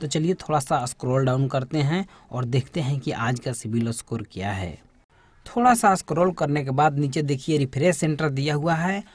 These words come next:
और यहाँ पर यह भी बताया गया है कि यह रिपोर्ट चार दिन पहले का है, लेकिन ताज़ा रिपोर्ट जानने के लिए आपको रिफ्रेश नाउ के ऑप्शन पर क्लिक करना होगा।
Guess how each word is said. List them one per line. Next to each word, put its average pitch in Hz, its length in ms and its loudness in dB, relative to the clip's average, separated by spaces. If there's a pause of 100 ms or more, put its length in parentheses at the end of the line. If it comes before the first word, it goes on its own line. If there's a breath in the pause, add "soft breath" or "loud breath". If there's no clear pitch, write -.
(220 soft breath)
और 160 140 2
यहाँ 190 180 4
पर 190 160 0
यह 190 240 4
भी 185 140 2
बताया 160 360 2
गया 160 220 2
है 165 180 0
कि 165 180 -8
यह 165 200 0
रिपोर्ट 147 360 -2
चार 131 280 0
दिन 135 220 2
पहले 117 320 0
का 120 160 -4
है, 107 280 -4 (360 loud breath)
लेकिन 175 460 4 (320 loud breath)
ताज़ा 190 240 6
रिपोर्ट 175 340 4
जानने 156 340 4
के 160 160 -2
लिए 160 160 0
आपको 147 360 2
रिफ्रेश 170 480 0
नाउ 139 300 4
के 151 180 -4
ऑप्शन 139 360 -2
पर 151 180 -2
क्लिक 117 320 -2
करना 113 340 -2
होगा। 104 240 -4